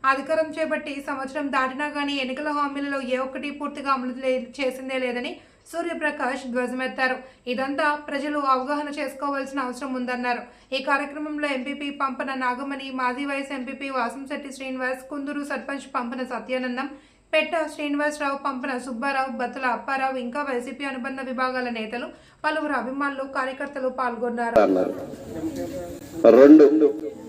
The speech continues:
Speaker 2: మూడోది ఏంటంటే, ఎర్రపోతల నుంచి తిరుపతో, ఎర్రపోతల నుంచి వైజాగో, లేకపోతే ఎక్కడికో నేను ఫ్రీ బస్ పెట్టేసి మీ అందరినీ ఫ్రీ బస్సులో తిప్పేసి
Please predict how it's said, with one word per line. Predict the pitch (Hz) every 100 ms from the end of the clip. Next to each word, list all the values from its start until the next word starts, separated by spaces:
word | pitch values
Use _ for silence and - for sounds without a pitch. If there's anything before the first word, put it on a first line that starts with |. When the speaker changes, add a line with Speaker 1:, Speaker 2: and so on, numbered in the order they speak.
| - - -
Speaker 2:
మూడోది | 107 127 175 196 170 160
ఏంటంటే, | 165 160 147 170 147 135 147 135 - - - - - - -
ఎర్రపోతల | 117 151 160 165 151
నుంచి | 160 156 151
తిరుపతో, | 165 143 151 147 175
ఎర్రపోతల | 156 147 151 151
నుంచి | 156 156
వైజాగో, | 143 143 143 143 143 160
లేకపోతే | 156 143 143
ఎక్కడికో | 139 139 143
నేను | 151 143
ఫ్రీ | 131 143
బస్ | 147 147 147
పెట్టేసి | 147 143 135 160
మీ | 147
అందరినీ | 135 139 139 135
ఫ్రీ | 135 139
బస్సులో | 139 139 143
తిప్పేసి | 139 135 143 131 143 123 117 135